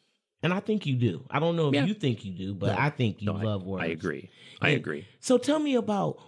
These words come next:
Speaker 1: what got you interested in becoming an author. What are some of the books that you've written?
Speaker 2: You know,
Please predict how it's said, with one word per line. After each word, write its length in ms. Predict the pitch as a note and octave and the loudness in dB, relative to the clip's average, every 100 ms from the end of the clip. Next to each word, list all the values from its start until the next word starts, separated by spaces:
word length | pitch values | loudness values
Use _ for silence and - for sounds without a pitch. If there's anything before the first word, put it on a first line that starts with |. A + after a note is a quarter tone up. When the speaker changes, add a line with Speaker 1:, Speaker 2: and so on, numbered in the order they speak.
| - | -4
Speaker 1:
what 220 | E3+ F#3+ | 0 0
got 320 | E3+ E3 D#3+ | 0 0 0
you 100 | D3+ - | -4 -2
interested 680 | D3 D3+ D3 - D3+ D3 - | -2 -2 -4 -6 0 0 2
in 120 | B2+ | 0
becoming 440 | B2+ - C3+ B2 | 0 0 2 2
an 80 | G#2 - | 0 0
author. 600 | A#2 A#2 B2+ B2+ B2 B2 - - | 2 2 2 2 2 0 -6 -10
What 180 | - D3+ | -2 0
are 100 | D3 | 2
some 260 | - C#3 B2+ | 0 4 4
of 80 | A2 | 4
the 100 | G2+ | 2
books 420 | G#2+ B2+ C3+ - | 4 4 2 -2
that 240 | C3+ C3+ | 0 0
you've 360 | C3 C#3 C3 B2 | 0 0 2 2
written? 600 | C3 C3 - C3 B2+ C3+ - - _ _ _ _ _ _ - - - - - _ _ _ - | 4 4 4 4 4 0 -8 -20 _ _ _ _ _ _ -18 -16 -14 -16 -20 _ _ _ 6
Speaker 2:
You 100 | F#3+ | 8
know, 140 | G3 | 8